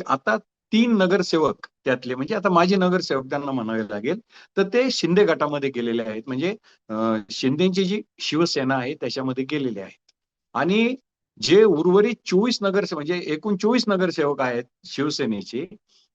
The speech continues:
अ, म्हणजे उभाटा सेनेचे, तर त्यातल्या बऱ्याच जणांची इच्छा अशी आहे की त्यांना एकनाथ शिंदे यांच्या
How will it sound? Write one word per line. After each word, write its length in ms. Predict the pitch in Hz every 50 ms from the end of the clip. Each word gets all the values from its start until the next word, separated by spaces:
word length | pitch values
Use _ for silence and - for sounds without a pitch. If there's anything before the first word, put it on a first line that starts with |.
| _ -
अ, 100 | 135 123
म्हणजे 220 | 127 127 127 139
उभाटा 380 | 135 135 143 156 185 185 180 170
सेनेचे, 580 | - - 131 117 107 104 98 - - 160 196 233 - _
तर 120 | 220 202
त्यातल्या 560 | 196 - - 202 185 185 - 208 208 214 226 214
बऱ्याच 340 | 180 160 165 170 214 214
जणांची 480 | 202 180 185 180 180 180 180 175 - 196
इच्छा 340 | 185 170 170 - - 202 180
अशी 200 | 165 - - 156
आहे 340 | 131 123 113 101 120 170 214 - _ _ _ _ _
की 140 | - 208 214 -
त्यांना 420 | 196 160 151 151 160 175 190 214 233 - _ _ _ _ _ _ _ -
एकनाथ 340 | 127 135 139 135 214 220 226 220
शिंदे 480 | - - 165 170 185 185 180 175 185 190
यांच्या 360 | 165 156 160 170 170 - 202